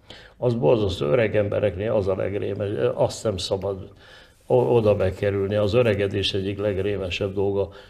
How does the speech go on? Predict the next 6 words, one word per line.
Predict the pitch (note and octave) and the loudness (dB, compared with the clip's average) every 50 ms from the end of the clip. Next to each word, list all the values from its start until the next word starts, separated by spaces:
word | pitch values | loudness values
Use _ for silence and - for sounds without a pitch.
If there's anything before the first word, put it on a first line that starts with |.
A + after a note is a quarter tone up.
| - _ | -12 _
amikor | - A#2+ A2+ G#2 E2+ G#2 A2 | 0 2 2 2 4 4 4
egyszerre | C3+ B2 G#2 F2+ - - - G2 F#2+ | 4 4 2 2 0 0 0 0 0
csak | F2+ E2+ - G2 F2 F2+ | 0 0 -2 -4 -2 -2
elkezdenek | F#2+ F2+ F2+ F2 - F#2 F2 E2+ E2+ F#2+ F#2 F#2 F#2 F2 F#2 F2+ | 0 0 0 0 0 0 -2 0 0 0 0 0 0 -2 -2 -4
mindenhez | F2+ F#2 F2+ D#2+ D2 D2 D2+ C#2+ - - - - D#2 - - C#2+ | -2 -2 -4 -4 -4 -6 -6 -6 -6 -6 -6 -6 -6 -6 -6 -8
érteni, | D2 C#2 C2+ D2 - - - - - - D#2+ D#2 - | -8 -8 -8 -10 -12 -10 -8 -8 -6 -6 -10 -12 -12